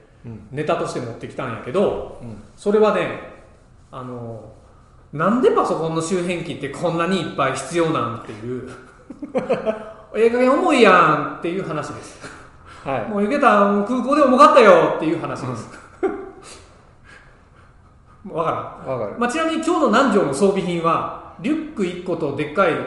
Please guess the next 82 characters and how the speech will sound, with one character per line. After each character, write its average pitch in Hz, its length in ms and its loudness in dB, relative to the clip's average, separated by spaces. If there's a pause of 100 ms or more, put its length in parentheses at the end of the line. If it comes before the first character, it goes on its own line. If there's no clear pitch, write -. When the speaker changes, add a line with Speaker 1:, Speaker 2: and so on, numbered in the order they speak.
(340)
Speaker 2:
う 143 280 -6
ん、 - 20 -6
な 135 100 -4
ん 139 40 -4
や 139 100 -2
ろ、 123 160 -4
こ 117 140 -8
の、 117 500 -8
Speaker 1:
バ 147 120 -4
ッ - 140 -14
グ。 - 40 -16
Speaker 2:
ス - 80 -12
ポ 165 120 0
ー 160 40 -2
ツ 165 60 -4
バ 196 100 2
ッ - 60 -4
グ 202 60 0
っ - 100 -6
ぽ 185 120 2
い 151 60 0
の 123 220 -4
が 120 100 -4
一 123 80 -6 (140)
個。 127 260 -4 (400)
Speaker 1:
う 120 60 -14
ん。 110 120 -10
Speaker 2:
ま 208 80 0
あ、 180 40 0
僕 214 200 0
も 156 680 0
パ 165 80 -4
ソ 170 80 -6
コ 175 180 -4
ン 175 100 -2
入 175 40 -4
れ 180 140 -2
る 180 160 -4
の 151 140 -6
と、 143 600 -2
え 127 600 -6
ー、 - 20 -16
シ 185 80 -6
ョ 175 60 -4
ル 175 40 -4
ダ 175 80 2
ー 160 40 0
バ 165 160 0
ッ - 20 -8
グ 143 60 -6
一 - 80 -8 (100)
個。 113 460 -8
Speaker 1:
う - 20 -18
ん。 107 100 -14 (380)
Speaker 2:
は 113 460 -12
い。 - 20 -6
で、 147 300 -4
い 165 40 -6
ろ 160 100 -2
ん 151 120 -4
な 147 120 -4
ケ 185 280 2
ー 175 80 -2
ブ 175 80 -2
ル 165 100 -2
や 147 140 0
ら 131 100 -4
電 160 180 -2
源 156 280 -2
や 139 80 -2
ら、 123 80 -2 (500)
ま - 20 -12
あ、 - 20 -10
南 180 240 0
條 147 60 -4
に 135 80 -6
関 131 140 -8
し 127 60 -12
て 139 60 -8
は 123 80 -6
マ 170 340 0
イ 165 40 -2